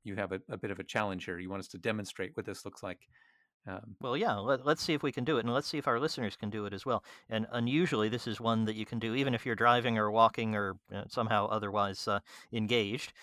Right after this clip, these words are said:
Speaker 2: So this is one that only requires your brain and your ears. So, uh, what,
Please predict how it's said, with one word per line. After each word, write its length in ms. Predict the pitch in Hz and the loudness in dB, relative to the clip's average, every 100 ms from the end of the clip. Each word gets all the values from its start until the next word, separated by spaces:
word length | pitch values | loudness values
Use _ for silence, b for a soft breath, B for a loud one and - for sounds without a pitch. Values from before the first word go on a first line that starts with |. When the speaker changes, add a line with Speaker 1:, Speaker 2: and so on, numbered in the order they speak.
| B - | B -8
Speaker 2:
So 220 | - 107 | -2 0
this 160 | 113 | -2
is 80 | 107 | -2
one 120 | 110 107 | 0 0
that 120 | 127 | 2
only 240 | 127 110 | 2 2
requires 500 | 104 101 117 107 101 | 0 4 4 4 0
your 120 | 110 | -2
brain 440 | 98 107 104 98 101 | 0 2 2 0 -2
and 320 | 104 101 95 | -2 -2 -2
your 200 | 101 98 | -4 -4
ears. 480 | 123 104 95 165 - B B B B B | -2 -2 -2 -4 -6 B B B B B
So, 420 | - 123 107 110 - | -2 2 2 0 2
uh, 260 | 107 104 104 | 4 4 0
what, 260 | 117 98 | -2 -4